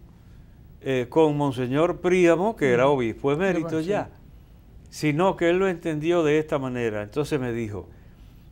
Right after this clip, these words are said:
Speaker 1: "Ay, consuélate, que yo llevaba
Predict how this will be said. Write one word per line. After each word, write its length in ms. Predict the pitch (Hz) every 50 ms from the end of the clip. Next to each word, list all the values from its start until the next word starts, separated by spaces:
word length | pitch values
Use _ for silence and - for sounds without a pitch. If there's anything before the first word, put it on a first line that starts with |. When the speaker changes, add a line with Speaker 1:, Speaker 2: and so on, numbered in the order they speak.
| - -
Speaker 1:
"Ay, 280 | - 117 127 143 175 185
consuélate, 1040 | 175 - 175 170 160 143 - - 147 147 156 165 165 160 147 123 - - 107 87 - - - - - - - - - - - - - - - - - - - - - - - - - - - - - - - -
que 220 | - 147 143 139
yo 420 | 123 151 196 226 233 214 180 - - - - - - - - 135
llevaba 760 | 123 160 165 160 156 175 196 196 180 165 147 143 139 131 123